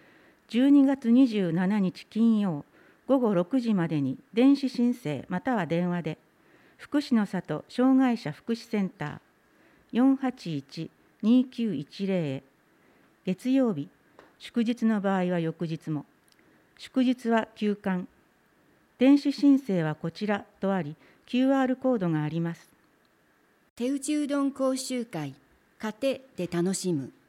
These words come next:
Speaker 2: 一月三十一日金曜、午前十時から午後一時三十分。場所、保健センター。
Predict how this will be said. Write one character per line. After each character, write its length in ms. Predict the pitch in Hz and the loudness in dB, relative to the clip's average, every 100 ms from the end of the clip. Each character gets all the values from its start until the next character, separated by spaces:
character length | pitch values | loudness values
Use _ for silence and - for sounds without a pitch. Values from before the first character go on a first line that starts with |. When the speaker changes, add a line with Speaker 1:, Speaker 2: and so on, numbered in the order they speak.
| _ _ _ _ _ _ - | _ _ _ _ _ _ -12
Speaker 2:
一 240 | 226 269 | -8 -4
月 200 | 302 302 | -2 -4
三 300 | - 277 294 | -6 -2 0
十 200 | 233 214 | 0 -2
一 260 | 180 165 202 | -2 -4 -2
日 260 | 208 196 | -4 -6
金 300 | - 226 226 | -6 0 0
曜、 280 | 220 202 147 - _ _ _ | 0 -2 -6 -10 _ _ _
午 140 | 190 285 | -6 -4
前 280 | 269 226 185 | -2 -2 -2
十 240 | 240 254 | -2 -4
時 120 | 202 | -4
か 140 | 196 170 | -6 -6
ら 140 | 165 | -2
午 140 | 202 | -2
後 120 | 247 196 | 0 -2
一 260 | 170 277 | -4 -4
時 120 | 214 | -4
三 280 | 180 196 208 | -4 -2 -2
十 140 | 196 202 | -2 -6
分。 480 | - 156 143 131 147 _ _ _ _ _ - | -8 -8 -8 -8 -14 _ _ _ _ _ -8
場 140 | 190 | -6
所、 280 | 208 254 247 - _ | -4 -6 -8 -10 _
保 100 | 233 | -10
健 240 | 233 277 269 | -4 -2 -2
セ 180 | 269 | -2
ン 100 | 247 | -4
タ 140 | 226 156 | -4 -6
ー。 240 | 151 135 | -8 -10